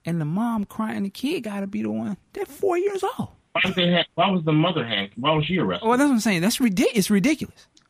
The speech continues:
Speaker 1: But
Speaker 2: No,
Speaker 1: it's,
Speaker 2: but reason
Speaker 1: it's,
Speaker 2: they gave me.
Speaker 1: but yeah, it, it just, it's, that's heartbreaking to me. Uh,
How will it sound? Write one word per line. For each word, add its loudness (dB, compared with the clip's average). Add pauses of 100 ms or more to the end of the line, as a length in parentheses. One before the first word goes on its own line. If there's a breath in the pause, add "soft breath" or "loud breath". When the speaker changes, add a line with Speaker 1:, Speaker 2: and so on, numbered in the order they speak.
(140)
Speaker 1:
But 0
Speaker 2:
No, 2
Speaker 1:
it's, 2
Speaker 2:
but -2 (280 soft breath)
reason 2
Speaker 1:
it's, 2 (180)
Speaker 2:
they -14
gave -18 (100)
me. -8 (580)
Speaker 1:
but 0
yeah, 4
it, 0
it -2
just, -4
it's, -4
that's 0
heartbreaking -4
to -18
me. -18 (720 soft breath)
Uh, -2